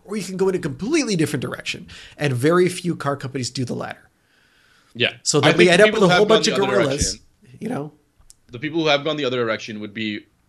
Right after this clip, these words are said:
Speaker 2: Mazda and Ford, uh, in the way that we mentioned. I also think that sometimes, uh, Mitsubishi kind of plays there 'cause they offer a third row, um,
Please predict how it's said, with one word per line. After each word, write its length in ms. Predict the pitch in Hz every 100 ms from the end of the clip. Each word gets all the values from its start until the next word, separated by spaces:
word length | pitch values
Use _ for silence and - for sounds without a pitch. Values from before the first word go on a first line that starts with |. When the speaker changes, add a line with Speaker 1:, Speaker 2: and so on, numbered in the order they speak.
| _
Speaker 2:
Mazda 400 | 113 123 120 120
and 120 | 107
Ford, 360 | - 101 87 - _ _
uh, 260 | 95 98 87 -
in 100 | 98
the 80 |
way 140 | 98 98
that 80 | 92
we 80 |
mentioned. 440 | 92 87 - 90 92 - _ _ _ _
I 160 | 120 131
also 320 | 123 143 262
think 220 | - 226
that 160 | 220 -
sometimes, 520 | 175 175 165 151 131
uh, 240 | 147 135
Mitsubishi 540 | 120 135 135 131 139 156
kind 160 | 127
of 80 | 107
plays 260 | - 110 95
there 140 | 107
'cause 140 | 98 95
they 100 | 98
offer 240 | 98 127
a 80 | 101
third 300 | - 104 107
row, 400 | 107 107 104 - _ -
um, 540 | 101 95 90 90